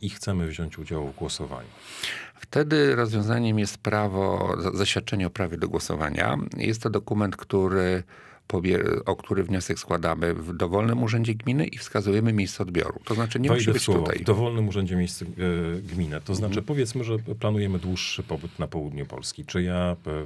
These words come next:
Speaker 1: jutro, e, będąc w Zakopanem, mogę podejść do urzędu miejskiego i wystąpić o, o taki dokument? Czy to musi być w miejscu, gdzie jestem zameldowany?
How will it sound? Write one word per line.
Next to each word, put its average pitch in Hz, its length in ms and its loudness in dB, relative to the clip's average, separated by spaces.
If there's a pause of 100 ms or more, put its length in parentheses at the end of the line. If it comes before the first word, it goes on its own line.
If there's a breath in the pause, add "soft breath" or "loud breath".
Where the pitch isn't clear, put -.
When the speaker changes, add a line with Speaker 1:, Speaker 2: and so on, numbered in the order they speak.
(140)
Speaker 1:
jutro, 80 520 -2 (140)
e, 69 40 -10
będąc 73 340 -8
w - 40 -14
Zakopanem, 78 480 -6
mogę 80 280 -2
podejść 71 360 -10
do - 100 -14
urzędu 73 400 -10
miejskiego 71 520 -8
i 71 60 -8
wystąpić 71 720 -8
o, 71 100 -12
o - 220 -16
taki - 220 -14
dokument? 127 380 -6
Czy 127 120 -4
to 113 120 -2
musi 117 220 -2
być 104 160 -2
w - 20 -2
miejscu, 101 220 -2
gdzie 87 80 -8
jestem 85 200 -4
zameldowany? 73 460 -12